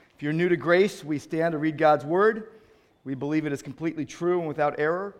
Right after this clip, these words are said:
It is perfect, and God uses it to change us.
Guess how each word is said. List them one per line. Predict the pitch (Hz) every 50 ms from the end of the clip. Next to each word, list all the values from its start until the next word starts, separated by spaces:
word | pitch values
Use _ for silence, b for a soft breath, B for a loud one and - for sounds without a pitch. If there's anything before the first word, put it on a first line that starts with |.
| b b b b b b b
It | b 110
is | 117 -
perfect, | _ - 175 175 170 196 185 180 - - - - - -
and | 135 120 123 120 117 113 - - _ _ _ _ _ _ _ _ _ _ _ _ _ _ - 123
God | 117 143 139 139 131 131
uses | 160 165 135 147 123 131
it | 127 -
to | -
change | - - - 156 139 139 123 120
us. | 104 104 - - - -